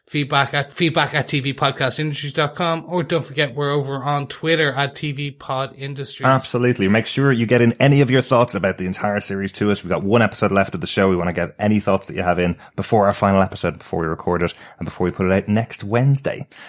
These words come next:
Speaker 2: Looking forward to that final episode. There's been so much going on in this episode that it's just shocking to think we only have one more to go. Really looking forward to it, though. Thanks so much for joining us.
Speaker 1: Uh, don't forget, uh, we'd love you to subscribe at T V podcast industries dot com, uh,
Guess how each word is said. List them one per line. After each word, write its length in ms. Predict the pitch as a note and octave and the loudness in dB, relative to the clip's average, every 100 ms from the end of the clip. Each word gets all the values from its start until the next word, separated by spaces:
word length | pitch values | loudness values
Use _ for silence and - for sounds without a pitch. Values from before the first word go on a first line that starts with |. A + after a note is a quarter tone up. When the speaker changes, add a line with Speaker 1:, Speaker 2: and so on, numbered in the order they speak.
| - | -6
Speaker 2:
Looking 220 | B2+ D3 D#3 | -2 0 2
forward 220 | C3+ D3 | 4 4
to 40 | |
that 120 | F2+ | 2
final 260 | - F2 E2+ | 2 2 2
episode. 380 | A#2 C#3+ E2 D2 | 0 -2 -4 -6
There's 120 | D#2 | -6
been 140 | F2+ | -6
so 240 | - - A2+ | -2 2 2
much 160 | A2 | 2
going 220 | - G2 F#2 | 2 2 2
on 120 | F2+ | 0
in 60 | |
this 160 | F2 - | -2 -2
episode 420 | F2+ - D#2+ D2+ _ - _ - | -4 -2 -4 -4 _ -20 _ -8
that 200 | - G2 | 0 2
it's 180 | - - | 0 -2
just 260 | G#2+ - | -2 -2
shocking 380 | - G#2 G2+ F2 | 0 2 2 -2
to 80 | F#2 | 0
think 220 | G2 F#2+ | -2 0
we 80 | F2 | 0
only 80 | E2 | 0
have 100 | E2+ | -2
one 180 | F2 | -2
more 160 | E2+ F2 | -2 -4
to 100 | D#2 | -4
go. 260 | E2+ G2 F#2 - | -4 -4 -4 -6
Really 140 | G2+ | -4
looking 140 | - | -4
forward 180 | - F#2+ | -4 -4
to 80 | D#2 | -4
it, 60 | D2+ | -10
though. 120 | C#2+ _ | -14 _
Thanks 200 | - C3 | -2 2
so 60 | C3+ | 2
much 120 | C#3 | 0
for 60 | C3+ | 2
joining 200 | D3+ C3 | 4 2
us. 180 | - _ - | -4 _ -4
Speaker 1:
Uh, 240 | E3 E3+ | 0 2
don't 240 | D#3+ G#3 G3+ | 2 0 0
forget, 420 | G3 G#3+ G3+ - - | 2 2 2 -2 -8
uh, 260 | E3+ F3 D#3 | -4 -2 -2
we'd 360 | D3 F3 E3+ D3 | -4 -6 -6 -8
love 320 | D#3+ F#3 F3 | -4 -4 -2
you 140 | F3+ | -6
to 160 | - E3+ | -6 -8
subscribe 600 | - C3+ - F3+ F#3 F3 | -6 -6 -2 4 4 4
at 120 | E3+ | 0
T 120 | F#3 | -2
V 140 | E3 E3+ | -2 0
podcast 460 | F#3 G#3+ F3+ E3+ | 0 2 0 0
industries 500 | F3+ F3 E3 F#3+ F3+ | -2 -4 -4 -4 -4
dot 300 | D3 E3+ E3+ | -2 -2 -2
com, 400 | - G3 G3+ | 0 2 4
uh, 20 | G3 | 2